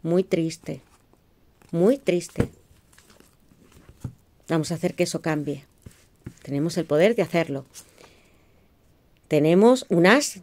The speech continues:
de copas, Cáncer, Piscis y Escorpio.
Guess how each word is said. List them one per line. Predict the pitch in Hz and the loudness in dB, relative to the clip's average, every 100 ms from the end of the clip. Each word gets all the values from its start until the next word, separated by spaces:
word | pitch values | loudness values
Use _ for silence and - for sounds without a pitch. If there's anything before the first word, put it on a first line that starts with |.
| - | 0
de | 180 175 | 2 6
copas, | 180 170 196 233 285 - 190 _ _ _ _ - | 6 6 6 4 2 -6 -16 _ _ _ _ 2
Cáncer, | 202 196 240 | 4 4 0
Piscis | - 220 220 240 214 | 2 2 2 4 6
y | |
Escorpio. | 233 - 208 202 175 156 | 4 6 4 6 2 0